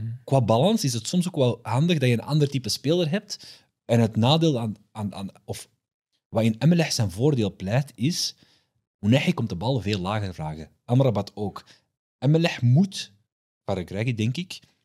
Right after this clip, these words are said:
veel hoger staan om ruimte te creëren voor die andere spelers. Maar dat betekent ook dat als je veel hoger staat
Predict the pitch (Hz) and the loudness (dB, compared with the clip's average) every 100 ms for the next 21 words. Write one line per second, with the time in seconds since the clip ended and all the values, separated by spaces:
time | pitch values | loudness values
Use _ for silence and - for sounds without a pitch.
0 | _ 95 120 151 101 135 117 110 - 95 | _ -2 2 4 4 2 2 -2 -4 -8
1 | 95 - 131 117 123 135 127 107 110 104 | -8 0 4 4 4 0 -6 -4 -2 -2
2 | 98 123 147 147 151 165 185 - - - | -6 -4 -4 -4 -4 -4 -4 -8 -16 -12
3 | 110 110 104 117 107 - 156 - 117 - | -4 -4 0 0 -2 0 2 2 -2 -4
4 | 113 104 98 87 87 127 90 127 131 113 | -6 -6 -6 -6 2 2 4 2 2 0
5 | - 104 95 | -4 -8 -10